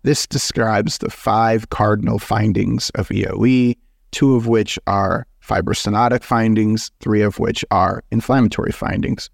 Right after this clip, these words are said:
So the inflammatory findings are edema, exudate, and furrows. The edema involves the loss of vascularity and paleness.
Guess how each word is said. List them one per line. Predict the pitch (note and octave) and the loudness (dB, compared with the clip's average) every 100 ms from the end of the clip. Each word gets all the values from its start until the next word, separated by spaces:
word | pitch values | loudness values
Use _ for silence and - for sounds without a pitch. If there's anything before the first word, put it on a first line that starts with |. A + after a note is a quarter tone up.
| _ | _
So | - | -4
the | A#2+ B2+ | 0 2
inflammatory | B2+ D3 D3 E3 F3 D#3+ | 2 0 0 0 0 0
findings | C3 A#2 A2+ A2 | 0 0 2 0
are | - G2+ - - | 0 0 -2 -6
edema, | G2 G2+ A#2 C3 D3 D3+ D#3 _ _ - | -8 0 2 4 4 0 -2 _ _ -4
exudate, | A2 A2 A2 A2+ - | -2 0 0 0 0
and | A2 G2 | -2 -2
furrows. | - G#2+ - - - - | 0 -2 -2 -4 -8 -8
The | - A#2 | 0 2
edema | G#2 A#2+ C3 C3+ C#3 C#3 - _ - | 2 2 4 4 2 0 -4 _ -2
involves | A2 G#2 G#2+ G#2 G#2 G#2 | 0 2 2 4 2 -2
the | G#2+ | -2
loss | G#2+ G#2 - | 2 0 0
of | A2 | -2
vascularity | F#2+ G2 - - G2+ A2 A#2+ A#2+ A#2+ | -2 -2 -4 -2 0 2 2 2 0
and | - - | 0 -6
paleness. | - A#2+ B2+ C3 C3 - - | -2 0 2 2 0 -4 -10